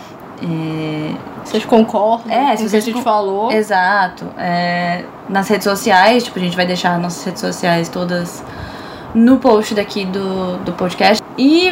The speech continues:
Speaker 1: especialmente, se vocês têm algum feedback sobre, sobre esse formato, sobre as coisas que a gente podia incluir, as coisas que vocês não gostaram tanto, porque como esse é o primeiro,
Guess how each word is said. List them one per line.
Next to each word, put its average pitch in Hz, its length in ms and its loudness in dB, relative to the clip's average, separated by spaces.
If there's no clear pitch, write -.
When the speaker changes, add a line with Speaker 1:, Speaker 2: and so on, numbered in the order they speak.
Speaker 1:
especialmente, 339 920 4
se 330 200 0
vocês 311 360 0
têm 311 140 2
algum 302 180 2
feedback 294 540 0
sobre, 196 760 -2
sobre 196 220 -4
esse 202 140 -8
formato, 269 720 2
sobre 196 360 -2
as 196 80 -4
coisas 190 240 -2
que 208 60 -2
a - 20 -4
gente 185 120 -6
podia 185 240 -2
incluir, 226 640 0
as 196 120 0
coisas 180 220 0
que 196 80 -6
vocês 185 180 -4
não 185 100 -2
gostaram 190 360 0
tanto, 240 260 -2
porque 262 320 0
como 285 180 2
esse 277 120 0
é 262 40 4
o 240 60 0
primeiro, 233 640 4